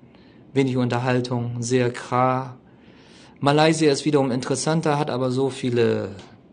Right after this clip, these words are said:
verschiedene, weiß nicht, Mullahs oder wie soll ich's nennen, so ein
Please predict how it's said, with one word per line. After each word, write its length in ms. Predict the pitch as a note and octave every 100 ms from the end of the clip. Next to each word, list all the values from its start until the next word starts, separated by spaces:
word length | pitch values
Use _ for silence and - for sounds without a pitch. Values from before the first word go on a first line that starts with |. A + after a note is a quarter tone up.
| - - - - - -
verschiedene, 1040 | - - A#2 - B2 A#2+ A2+ A2 G#2 G2 - - - - - - - - - - - - - -
weiß 240 | G2 F#2+ -
nicht, 260 | G2+ - - - - - - -
Mullahs 560 | A#2+ B2 A#2 G#2+ A2 G2+
oder 240 | G2+ G2
wie 100 | A2
soll 200 | A2 A2+
ich's 160 | A2 -
nennen, 220 | A2+ A2
so 720 | A2 A2 - - - - -
ein 300 | A#2+ B2 -